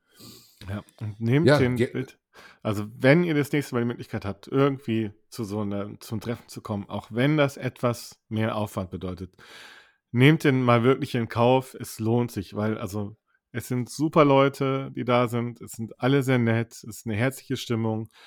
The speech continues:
Speaker 1: Und es ist, es ist einfach was Besonderes, die Menschen nochmal persönlich kennenzulernen. Das, äh, das verbindet uns Eagles-Fans dann noch mehr.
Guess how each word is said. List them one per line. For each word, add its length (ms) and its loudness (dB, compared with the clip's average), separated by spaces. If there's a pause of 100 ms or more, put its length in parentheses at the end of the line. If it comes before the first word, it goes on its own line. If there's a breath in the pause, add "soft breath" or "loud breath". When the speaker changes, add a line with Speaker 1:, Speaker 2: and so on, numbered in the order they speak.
(320 loud breath)
Speaker 1:
Und 100 -4
es 60 -6
ist, 200 -16 (440)
es 100 -4
ist 60 -4
einfach 340 -2
was 200 -4
Besonderes, 840 -2 (880)
die 140 -2
Menschen 540 -2
nochmal 280 -2
persönlich 460 -6
kennenzulernen. 640 -10 (840 soft breath)
Das, 200 -16
äh, 460 -2 (200)
das 160 -12
verbindet 640 -2 (280)
uns 280 -6
Eagles-Fans 600 -8
dann 140 -8
noch 180 -10
mehr. 260 -10